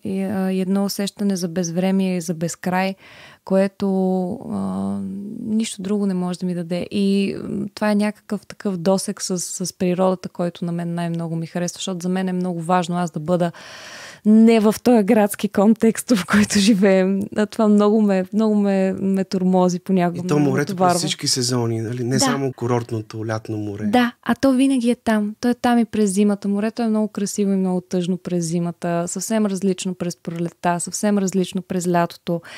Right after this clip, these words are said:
Speaker 1: и есента. А, и едновременно с това същото. И... м, това си казвам, когато много се,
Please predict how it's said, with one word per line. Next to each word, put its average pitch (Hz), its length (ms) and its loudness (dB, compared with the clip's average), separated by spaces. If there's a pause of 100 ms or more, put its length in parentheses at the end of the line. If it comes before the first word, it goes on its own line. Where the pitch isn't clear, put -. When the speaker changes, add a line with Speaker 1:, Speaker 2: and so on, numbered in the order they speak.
(300)
Speaker 1:
и 190 120 2
есента. 180 360 0 (320)
А, 185 200 0
и 196 140 -2
едновременно 214 420 4
с - 40 -10
това 208 180 0
същото. 202 760 -2
И... 190 440 2 (260)
м, 196 720 2 (960)
това 277 140 0
си - 140 -6
казвам, 233 360 2
когато 208 380 0
много 202 320 4
се, 196 520 0